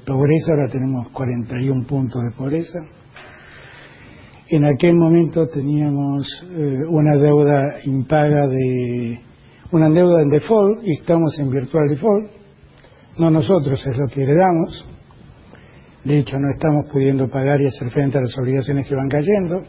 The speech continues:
Eh, teníamos un problema de desempleo creciente, es exactamente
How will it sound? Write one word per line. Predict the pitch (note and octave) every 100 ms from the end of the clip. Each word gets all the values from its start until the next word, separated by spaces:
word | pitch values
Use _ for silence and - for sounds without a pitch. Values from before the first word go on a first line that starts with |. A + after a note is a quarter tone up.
| - - - - - - - - - - - - - - - -
Eh, | D#3+ D3 D3 C#3+ C#3 C3+ C3 B2+ A#2+ - - - -
teníamos | F3 F3 A3 A3+ -
un | G3
problema | E3 E3+ F#3 F3+
de | D#3 D#3
desempleo | C#3+ D3 - D3+ E3+ E3+
creciente, | D3+ D3 - A3 D3+ E3+ F#3 - - _ _ -
es | E3+ -
exactamente | C#3 - F3 - - D#3 D#3 D3 D#3+